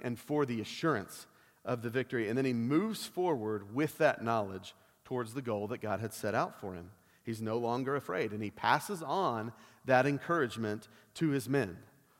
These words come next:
And he, and he steps out, and he's now going to be the leader that God knew he could be through him. And he does, well, the first thing he says is he does what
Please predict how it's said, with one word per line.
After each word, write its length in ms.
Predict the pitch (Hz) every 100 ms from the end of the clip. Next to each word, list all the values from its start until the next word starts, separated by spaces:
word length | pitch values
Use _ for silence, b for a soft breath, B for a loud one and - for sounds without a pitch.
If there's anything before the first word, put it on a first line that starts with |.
| b b _ _
And 100 | 120
he, 240 | 120 113 -
and 120 | 113
he 60 |
steps 380 | 104 - 156 -
out, 160 | 131 120
and 120 | 107
he's 180 | 120 95
now 240 | 117 131
going 220 | 135 139
to 80 | 127
be 120 | 120
the 100 | 104
leader 440 | 107 110 143 113 110
that 200 | 92 101
God 360 | 113 110 98 -
knew 340 | 104 104 139 147
he 200 | 143 127
could 360 | - 156 113
be 260 | 95 92 90 b b _
through 260 | - 107 98
him. 360 | 131 104 90 - b b b b
And 140 | 117 123
he 60 |
does, 440 | 110 123 123 113 117 - - -
well, 80 | 104
the 80 |
first 220 | - 139 -
thing 140 | 165
he 60 | 151
says 320 | 160 151 139
is 140 | 117 B B B
he 100 | -
does 460 | 123 123 123 143 117
what 480 | 117 117 104 -